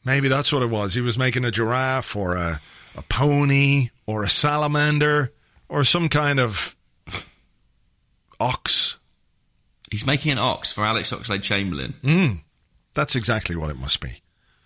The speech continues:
Speaker 2: I can only assume.
Speaker 1: Yeah.
Speaker 2: Stay
Speaker 1: But, you
Speaker 2: out
Speaker 1: know.
Speaker 2: of trouble, Wojciech. Come
Speaker 1: Maybe,
Speaker 2: on, mate.
Speaker 1: maybe it could have been a helium balloon as well. Could easily
Speaker 2: Maybe.
Speaker 1: have been, 'cause
Speaker 2: Well,
Speaker 1: that,
Speaker 2: he
Speaker 1: it
Speaker 2: was
Speaker 1: does that hilarious thing after you take some helium, your voice goes really, really high.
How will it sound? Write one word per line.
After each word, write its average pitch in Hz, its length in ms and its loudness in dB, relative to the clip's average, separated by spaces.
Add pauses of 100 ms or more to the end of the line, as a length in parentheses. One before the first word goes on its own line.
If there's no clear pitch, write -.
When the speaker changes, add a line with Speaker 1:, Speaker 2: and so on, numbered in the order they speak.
(140)
Speaker 2:
I 95 80 -8
can 92 180 -4
only 82 200 -6
assume. 71 420 -4 (100)
Speaker 1:
Yeah. 110 380 0 (640)
Speaker 2:
Stay - 200 0
Speaker 1:
But, 120 100 2
you 123 60 2
Speaker 2:
out 117 60 0
Speaker 1:
know. 98 40 0 (100)
Speaker 2:
of 80 60 -12
trouble, 101 300 -2
Wojciech. 78 500 -6
Come - 140 0
Speaker 1:
Maybe, 220 220 2
Speaker 2:
on, 220 60 -2
mate. 202 60 2
Speaker 1:
maybe 196 160 2
it 180 60 -2
could 170 120 0
have 165 80 0
been 156 120 2
a 139 60 4
helium 160 440 4
balloon 156 320 2
as 135 120 2
well. 175 300 0 (840)
Could 139 140 2
easily 151 360 4
Speaker 2:
Maybe. - 40 2
Speaker 1:
have 139 80 0
been, 175 280 2
'cause 139 280 -2
Speaker 2:
Well, 120 120 2
Speaker 1:
that, 123 60 2
Speaker 2:
he 123 40 4
Speaker 1:
it 123 40 2
Speaker 2:
was - 100 2
Speaker 1:
does 160 180 4
that 147 280 0
hilarious 135 600 2
thing 135 240 2
after 120 220 0
you 120 100 4
take 120 220 2
some 117 140 2
helium, 123 400 4
your 110 120 2
voice 113 260 2
goes 110 240 0
really, 110 300 2
really 107 240 2
high. 110 380 0